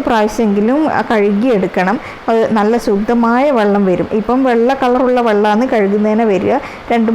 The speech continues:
മൂന്ന് തവണയായിട്ട് കഴുകുമ്പോഴേക്കും അത് വെള്ളം ക്ലിയറായിട്ട് വരും. അതാണ് നമ്മൾ സൂക്ഷിച്ച് വെക്കേണ്ടത്. വെള്ളമല്ല, അതിൻ്റെ അകത്തുനിന്ന് കിട്ടുന്ന നെ-, വെണ്ണയാണ് നമ്മൾ സൂക്ഷിച്ച് വെക്കേണ്ടത്. ഇതാ ഇപ്പം ഞാൻ വേറൊരു പാത്രത്തിലോട്ട് ഇതിങ്ങനെ മാറ്റി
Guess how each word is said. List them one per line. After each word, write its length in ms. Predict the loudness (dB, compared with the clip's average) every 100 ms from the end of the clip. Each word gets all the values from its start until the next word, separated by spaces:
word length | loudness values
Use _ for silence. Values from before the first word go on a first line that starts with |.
| 0
മൂന്ന് 260 | 0 0 0
തവണയായിട്ട് 560 | 0 0 0 0 0 -2 0
കഴുകുമ്പോഴേക്കും 800 | 0 0 0 0 0 0 -2 -2 -2
അത് 160 | 0 0 0 0
വെള്ളം 280 | 0 2 0 0
ക്ലിയറായിട്ട് 600 | 0 0 0 0 0 0
വരും. 180 | 0 -2 -8 -14 -16 _ _ _ _ -6
അതാണ് 560 | -2 0 0 0 0 0 -2 -2 -2
നമ്മൾ 200 | 0 0 0 -2
സൂക്ഷിച്ച് 400 | -2 -4 -4 -4 -2
വെക്കേണ്ടത്. 500 | -2 -4 -2 -2 -2 -4 -8 -6 -2
വെള്ളമല്ല, 480 | 0 0 0 0 0 0 -2
അതിൻ്റെ 260 | -2 0 0
അകത്തുനിന്ന് 300 | 0 0 -2
കിട്ടുന്ന 420 | -2 -2 -2 -2 0 -2
നെ-, 120 | -2 0
വെണ്ണയാണ് 540 | 0 0 0 0 0 0 0
നമ്മൾ 200 | 0 0 -2 -2
സൂക്ഷിച്ച് 420 | -2 -4 -4 -2 -2
വെക്കേണ്ടത്. 460 | -2 -2 -2 -6 -12 -16 -10 -4
ഇതാ 140 | -2 -2 -2
ഇപ്പം 200 | -2 0 0
ഞാൻ 160 | 0 0 0
വേറൊരു 320 | 0 0 0 0
പാത്രത്തിലോട്ട് 640 | -2 -2 -4 -2 -2 0 0 0 0
ഇതിങ്ങനെ 360 | 0 0 0 0
മാറ്റി 280 | 0 -2 -4